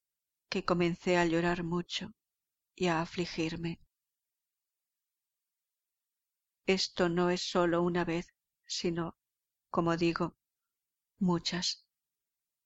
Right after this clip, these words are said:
que me parece me daba un enojo contra mí misma, que en forma por entonces me aborrezco. Mas lo continuo es entender de mí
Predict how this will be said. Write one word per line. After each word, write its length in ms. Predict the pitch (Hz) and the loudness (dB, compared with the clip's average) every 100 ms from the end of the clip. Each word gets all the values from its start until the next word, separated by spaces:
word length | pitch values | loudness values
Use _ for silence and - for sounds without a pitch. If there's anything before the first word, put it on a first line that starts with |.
| _ _ _ _ - | _ _ _ _ -4
que 140 | 180 | -2
me 160 | 165 165 | -2 -2
parece 480 | 160 180 185 - | -2 -2 -2 -4
me 160 | 165 165 | -2 0
daba 300 | 185 185 175 | 2 2 4
un 180 | 185 180 | 4 4
enojo 480 | 170 185 185 185 - | 2 2 2 -2 0
contra 380 | 175 160 - | 0 0 -2
mí 180 | 170 175 | 0 0
misma, 500 | 175 180 - 175 160 _ _ _ _ _ _ _ _ _ | 2 0 0 -2 -4 _ _ _ _ _ _ _ _ _
que 120 | - | 0
en 140 | 160 160 | 0 0
forma 420 | 190 185 170 160 | 2 2 2 -2
por 140 | - | -2
entonces 840 | 175 170 - 180 175 - 202 - - | -2 -4 0 0 0 -6 -10 -8 -4
me 140 | 175 | 0
aborrezco. 640 | 165 165 165 160 - 175 - _ _ _ _ _ _ _ _ _ _ _ _ _ _ _ _ _ _ _ _ _ _ | 2 0 -2 -4 -8 -8 -10 _ _ _ _ _ _ _ _ _ _ _ _ _ _ _ _ _ _ _ _ _ _
Mas 340 | - 175 165 - | 0 2 0 0
lo 160 | 175 170 | 0 2
continuo 800 | 175 165 190 180 170 165 165 - _ _ - | 0 2 2 4 2 0 -4 -12 _ _ -4
es 220 | 180 - | 0 0
entender 520 | 175 165 165 180 180 | 0 0 4 4 4
de 120 | 175 | 0
mí 260 | 165 175 | 0 -2